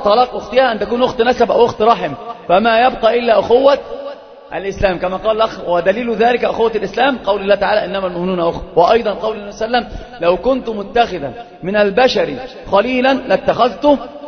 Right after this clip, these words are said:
أبا بكر، ولكن صاحبكم"، إيش؟ "خليل الرحمن"، إنما هي أخوة الإسلام. فيبقى معنى قول النبي صلى الله عليه وسلم: "طلاق أختها"، يعني أختها في الإسلام. أيضا هذه من تطبيق القاعدة، لما تأتي المرأة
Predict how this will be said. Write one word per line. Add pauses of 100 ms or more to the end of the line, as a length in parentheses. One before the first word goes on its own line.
(160)
أبا
بكر، (100)
ولكن
صاحبكم"،
إيش؟ (1040)
"خليل
الرحمن"، (440)
إنما
هي (880)
أخوة
الإسلام. (260)
فيبقى
معنى
قول
النبي
صلى
الله
عليه
وسلم:
"طلاق
أختها"،
يعني
أختها (480)
في
الإسلام. (220)
أيضا
هذه
من
تطبيق
القاعدة،
لما
تأتي
المرأة